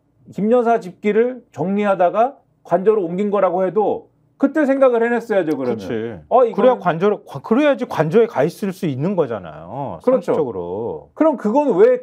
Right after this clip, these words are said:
Speaker 1: 죄-, 지금까지 갖고 있느냐, 왜 돌려주지
Speaker 2: 음.
Speaker 1: 않고.
Speaker 2: 음.
Speaker 1: 이거는 계속 설명이 안 되는 거거든요.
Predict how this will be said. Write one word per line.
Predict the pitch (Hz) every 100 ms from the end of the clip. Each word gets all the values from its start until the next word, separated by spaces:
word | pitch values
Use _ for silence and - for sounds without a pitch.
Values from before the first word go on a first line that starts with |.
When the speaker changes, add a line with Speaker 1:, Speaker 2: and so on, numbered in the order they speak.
| -
Speaker 1:
죄-, | - 190 233 233
지금까지 | 147 220 214 196 185 165 - _ _ _ _ _ _ _
갖고 | - - 214
있느냐, | 151 180 165 127 113 127 123 95 80 _ _
왜 | 135
돌려주지 | 143 160 170 156 143
Speaker 2:
음. |
Speaker 1:
않고. | 104 104 117 95 104 110
Speaker 2:
음. | 139 120 76 -
Speaker 1:
이거는 | 180 269 254
계속 | 190
설명이 | 196 254 262 269
안 | 113 240
되는 | 165 147
거거든요. | 113 98 90 90